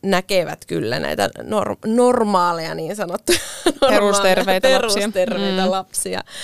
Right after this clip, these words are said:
Speaker 1: sitten siellä ulkona. Ja, niinku, se-, sekin on ihanaa, että sieltä voi tulla semmosia lapsia, jotka vaikka ihailee, niinku Alisalla on niitä
Speaker 2: Mm.
Speaker 1: päiväkodissa.
Speaker 2: Mm.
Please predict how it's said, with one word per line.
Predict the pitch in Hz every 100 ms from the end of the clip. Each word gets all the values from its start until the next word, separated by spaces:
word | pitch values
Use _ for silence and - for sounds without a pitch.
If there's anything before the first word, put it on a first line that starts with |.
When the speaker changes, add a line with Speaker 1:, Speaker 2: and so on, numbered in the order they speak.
| -
Speaker 1:
sitten | - 190 - 180
siellä | 160 165 110
ulkona. | 165 160 - 95 90
Ja, | - -
niinku, | - - -
se-, | 175 -
sekin | 190 190 185 160
on | -
ihanaa, | 165 151 151
että | 160
sieltä | - 160 160
voi | 190 196 175
tulla | - -
semmosia | 175 - 143 175 - - - - -
lapsia, | 147 - -
jotka | 76 - -
vaikka | - - -
ihailee, | 185 - 73 73 57
niinku | 95 -
Alisalla | - 113 101 - 110 113
on | -
niitä | - -
Speaker 2:
Mm. | 233 208 208 202 196 208
Speaker 1:
päiväkodissa. | - - 233 - 247 - 247 - _ _
Speaker 2:
Mm. | 208 202 196 196